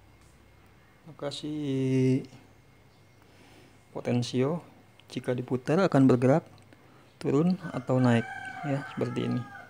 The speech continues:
Ya, kalau sudah bunyi keresak-keresak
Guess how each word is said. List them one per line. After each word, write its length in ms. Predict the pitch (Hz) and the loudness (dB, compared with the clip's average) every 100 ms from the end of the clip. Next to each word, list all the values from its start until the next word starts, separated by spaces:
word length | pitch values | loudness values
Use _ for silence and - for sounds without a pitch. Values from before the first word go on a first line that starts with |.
| - - _ _ _ _ _ _ - _ - - _ - - _ _ _ - _ - - - _ _ _ _ - - - - _ _ - - - - - - - - - | -20 -20 _ _ _ _ _ _ -20 _ -20 -20 _ -20 -20 _ _ _ -20 _ -20 -20 -20 _ _ _ _ -20 -20 -20 -20 _ _ -20 -20 -20 -20 -20 -20 -20 -20 -20
Ya, 80 | - - | -20 -4
kalau 680 | 139 147 151 147 139 135 - - _ - | 0 4 6 6 6 4 2 -6 _ -12
sudah 320 | - - 143 131 | -4 4 6 6
bunyi 240 | 139 143 | 6 4
keresak-keresak 640 | 131 139 135 - 170 - | 4 2 2 2 2 2